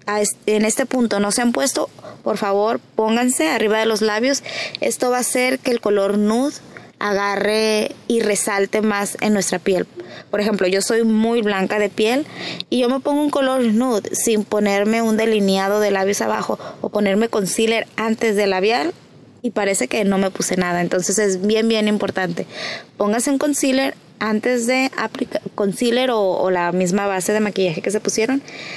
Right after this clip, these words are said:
Delínense los labios y arriba se ponen el color nude. Este año vimos este mismo estilo de maquillaje con variaciones en labios rojos, que se ve muy bonito, así es que esta es una opción. Si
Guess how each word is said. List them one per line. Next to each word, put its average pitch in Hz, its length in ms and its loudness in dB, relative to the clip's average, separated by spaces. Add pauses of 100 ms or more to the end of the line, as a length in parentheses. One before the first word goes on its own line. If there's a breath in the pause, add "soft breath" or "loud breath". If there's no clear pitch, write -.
(160 loud breath)
Delínense 226 640 2
los 269 180 2
labios 254 480 0
y 233 140 2
arriba 214 280 2
se 262 140 -2
ponen 208 420 0 (840)
el 220 160 0
color 190 440 0
nude. 180 440 0 (720 loud breath)
Este 254 240 0
año 285 360 2
vimos 240 460 0 (100)
este 233 280 0
mismo 254 240 2
estilo 247 240 0
de 247 60 2
maquillaje 220 580 0
con 233 160 0
variaciones 202 720 0 (400)
en 214 160 2
labios 196 400 0
rojos, - 460 0
que 214 120 -4
se 202 120 0
ve 190 120 2
muy 190 200 2
bonito, 233 480 0
así 208 180 0
es 185 120 -2
que 190 200 -2 (380 loud breath)
esta - 200 -2
es 214 80 0
una 220 160 2
opción. 233 520 -2
Si 214 360 0